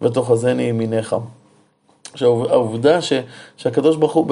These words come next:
מצוי בכל מקום, כמובן זה לא רע, זה לא איזה מישהו שרודף אחריך, אלא בכל מקום הקדוש ברוך הוא מנחה אותי. גם אם אני אגיע למקום הכי רחוק, גם שם ידך תנחני,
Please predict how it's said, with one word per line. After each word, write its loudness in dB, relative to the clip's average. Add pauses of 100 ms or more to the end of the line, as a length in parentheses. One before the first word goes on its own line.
מצוי 0
בכל 2
מקום, -2
כמובן 2
זה 0
לא 4
רע, 4
זה 0
לא 4
איזה 2
מישהו -4
שרודף -4
אחריך, -4 (640)
אלא 4
בכל 2
מקום 2
הקדוש 0
ברוך 0
הוא 0
מנחה 0
אותי. 2 (440)
גם 2
אם 2
אני 2
אגיע 2
למקום 2
הכי -2
רחוק, 0
גם -6
שם -2
ידך -2
תנחני, -2